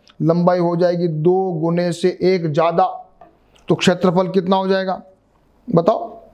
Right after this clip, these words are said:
जल्दी, लंबाई into चौड़ाई, तो two x plus one into x बराबर क्या दिया हुआ है, तीन सौ वर्ग मीटर। बस, हम्म, ये आ गई equation,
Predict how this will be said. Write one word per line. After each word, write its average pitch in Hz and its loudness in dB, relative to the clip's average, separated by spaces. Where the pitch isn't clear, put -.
जल्दी, 165 4
लंबाई 180 2
into 185 0
चौड़ाई, 208 0
तो - -6
two 185 0
x 180 -6
plus 180 0
one 180 0
into 180 0
x 180 0
बराबर 175 2
क्या 180 0
दिया 180 -2
हुआ 185 -2
है, 190 -10
तीन 190 4
सौ 180 2
वर्ग 180 0
मीटर। 185 -2
बस, 196 -2
हम्म, 262 0
ये 196 4
आ 254 -2
गई 247 2
equation, 226 0